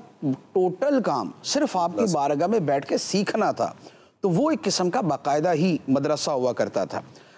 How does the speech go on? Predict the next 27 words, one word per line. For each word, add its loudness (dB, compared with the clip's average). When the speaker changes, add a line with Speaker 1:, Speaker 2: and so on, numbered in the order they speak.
Speaker 1:
अच्छा, -2
फिर 0
इमाम 2
मालिक 2
के 0
बारे 2
में 2
जो 4
रिवायतें 2
हैं -2
कि -2
जैसे 2
उनके 2
बारे 2
में 2
ये 2
है 0
ना 0
कि 0
जब 0
वो 2
फ़िक़्ह -4
की 2
मजलिस 2
सजाते, -2
तो 2
आप 0